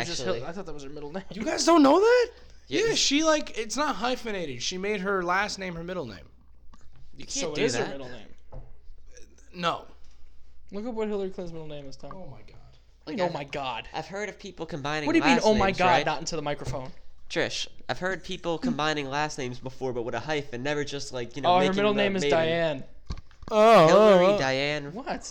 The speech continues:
Speaker 2: Rodham Clinton.
Speaker 3: Rodham Clinton. Hillary
Speaker 1: Yeah.
Speaker 3: Rodham Clinton.
Speaker 1: Um,
Speaker 2: What a girl.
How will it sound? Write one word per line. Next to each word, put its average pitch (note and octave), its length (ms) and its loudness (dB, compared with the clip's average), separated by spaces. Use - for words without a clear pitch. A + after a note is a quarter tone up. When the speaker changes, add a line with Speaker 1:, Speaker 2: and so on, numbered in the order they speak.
Speaker 2:
Rodham C3+ 300 -6
Clinton. D3 380 -6
Speaker 3:
Rodham - 20 -12
Clinton. B2 340 -12
Hillary F3 300 -8
Speaker 1:
Yeah. D3+ 100 -6
Speaker 3:
Rodham C#3 140 -10
Clinton. A#2+ 260 -16
Speaker 1:
Um, C#3 580 -4
Speaker 2:
What B2+ 140 -4
a A#2+ 40 -6
girl. - 280 -10